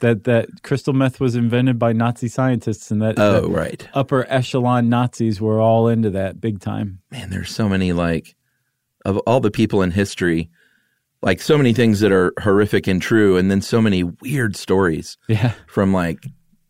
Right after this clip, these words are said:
Speaker 2: Nazi treasure hunting to crystal meth addiction.
Speaker 1: Right.
Speaker 2: It's just crazy.
Speaker 1: I read a really interesting New Yorker article about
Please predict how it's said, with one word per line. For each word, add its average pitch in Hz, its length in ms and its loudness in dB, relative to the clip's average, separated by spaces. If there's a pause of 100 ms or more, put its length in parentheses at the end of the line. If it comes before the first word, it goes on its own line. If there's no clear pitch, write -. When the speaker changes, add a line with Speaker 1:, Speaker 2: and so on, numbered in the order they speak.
(100)
Speaker 2:
Nazi 104 420 -2
treasure 101 440 0
hunting 98 580 0 (340)
to - 100 -6
crystal - 360 -2
meth 95 260 2
addiction. 95 680 -2
Speaker 1:
Right. 131 260 0 (260)
Speaker 2:
It's 113 100 -6
just 101 220 -6
crazy. 185 520 -2
Speaker 1:
I 147 120 -2
read 240 160 2
a 156 80 2
really 147 320 4
interesting 135 420 0
New 123 100 4
Yorker 127 360 4
article 110 560 2
about 117 640 -2